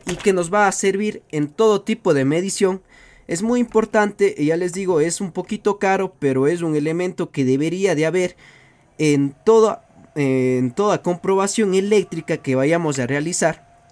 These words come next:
Efectivamente ponemos en el pin número u-, pin uno y dos, muy, eh, eh, tener muy en cuenta eso, ¿no? Vamos a calibrar, eh, a quinientos milisegundos, vamos a ubicarlo de la mejor manera para que todo salga ya.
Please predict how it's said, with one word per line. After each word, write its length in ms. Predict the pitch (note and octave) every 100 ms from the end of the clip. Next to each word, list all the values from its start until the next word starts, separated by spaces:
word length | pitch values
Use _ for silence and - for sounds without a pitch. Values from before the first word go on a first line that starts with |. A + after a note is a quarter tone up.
| -
Efectivamente 520 | B2 C3 D#3+ E3 D3
ponemos 440 | - D3 E3+ E3+
en 60 | C#3+
el 80 | A#2+
pin 180 | F3+ F3+
número 440 | F#3 F#3 D#3+ D3+ -
u-, 100 | E3 C3 -
pin 220 | G3 -
uno 200 | G#3 C4
y 60 | A#3
dos, 240 | F#3 B2
muy, 220 | D3 G3 F#3
eh, 160 | D#3+ - - - - - - - - -
eh, 180 | C3+ C3
tener 260 | E3 F#3+
muy 140 | G3 F3+
en 80 |
cuenta 320 | D3+ E3 D3 C3
eso, 200 | A2+ B2
¿no? 220 | A#3 A#3+ - - - - _ _ _ _
Vamos 300 | D#3 E3+ D3+
a 60 |
calibrar, 520 | D3 D3 D#3+ F3 F3+ - D3
eh, 220 | B2+ B2
a 160 | A#2+
quinientos 480 | A#2+ D3+ F3+ F#3 E3+
milisegundos, 960 | D#3+ F3+ F#3 A3 G3 E3+ D3+ F3 - - -
vamos 240 | - C#3 D3
a 60 |
ubicarlo 420 | C#3 D3 E3 D3+
de 100 | C#3+
la 80 | C3+
mejor 300 | C3 C#3 D#3+
manera 280 | D#3+ D#3 D#3+
para 160 | C3+ B2+
que 120 | B2+
todo 180 | D#3 D3+
salga 320 | D#3 D3+ B2
ya. 240 | D#3+ C4